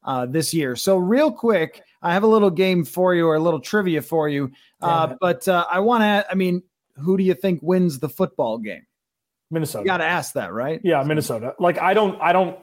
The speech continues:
Speaker 2: I don't trust it yet. I don't trust it yet. Now, if Kyler Murray can leverage how angry he was with his inferior head coach last week, with the extra time, with DeAndre Hopkins back,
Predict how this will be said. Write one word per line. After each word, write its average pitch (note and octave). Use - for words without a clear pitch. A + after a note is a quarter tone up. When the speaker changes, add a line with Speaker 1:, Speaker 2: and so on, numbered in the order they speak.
Speaker 2:
I E3+
don't F3+
trust D#3
it C3
yet. C3+
I E3+
don't F3
trust D#3+
it C#3+
yet. C3+
Now, D3+
if C#3
Kyler F3+
Murray E3+
can D#3
leverage E3
how E3
angry D#3+
he E3+
was D#3+
with D3+
his D#3
inferior D#3+
head D3+
coach D#3+
last D3+
week, E3
with F#3+
the D#3+
extra E3
time, E3+
with D3
DeAndre D#3
Hopkins E3
back, D3+